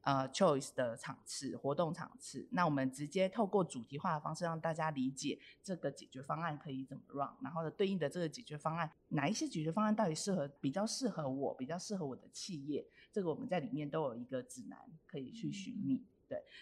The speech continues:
Speaker 1: 这个是我们今年做的三个全新的规划。那有一些独家的内容。对，那这个独家的内容的话，其实分成四个来看。第一个的话是我们今年的舞台非常的多，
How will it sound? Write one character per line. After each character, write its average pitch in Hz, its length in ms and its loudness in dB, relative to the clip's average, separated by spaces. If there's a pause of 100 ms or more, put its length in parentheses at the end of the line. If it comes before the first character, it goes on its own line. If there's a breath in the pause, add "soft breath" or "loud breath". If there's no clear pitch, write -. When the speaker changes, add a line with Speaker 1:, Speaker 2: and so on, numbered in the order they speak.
(120 loud breath)
Speaker 1:
这 190 120 0
个 170 100 6
是 170 100 0
我 170 80 2
们 135 160 0
今 156 160 -2
年 135 160 2
做 151 160 -2
的 120 140 -4
三 147 220 2
个 143 80 -2
全 127 200 -10
新 135 160 -2
的 110 60 -4
规 120 220 -6
划。 - 260 -2 (220 loud breath)
那 233 140 10
有 147 120 10
一 156 60 6
些 190 180 2
独 143 260 0
家 147 220 0
的 127 80 -4
内 139 300 -2
容。 - 100 -14 (460)
对， - 180 0
那 202 120 10
这 254 120 8
个 240 100 10
独 165 160 4
家 185 220 8
的 180 80 4
内 190 100 8
容 131 140 6
的 139 80 2
话， 170 200 4 (300 loud breath)
其 - 160 -4
实 151 160 -2 (160)
分 233 160 12
成 180 160 12
四 233 280 8
个 131 120 4
来 104 140 2
看。 - 240 0 (120)
第 262 140 12
一 - 40 12
个 196 100 10
的 160 120 12
话 190 140 6
是 196 180 4
我 165 120 6
们 143 180 6
今 202 160 4
年 170 180 8
的 151 140 6
舞 143 180 -2
台 131 220 2
非 180 160 6
常 170 180 6
的 139 60 6
多， 147 420 0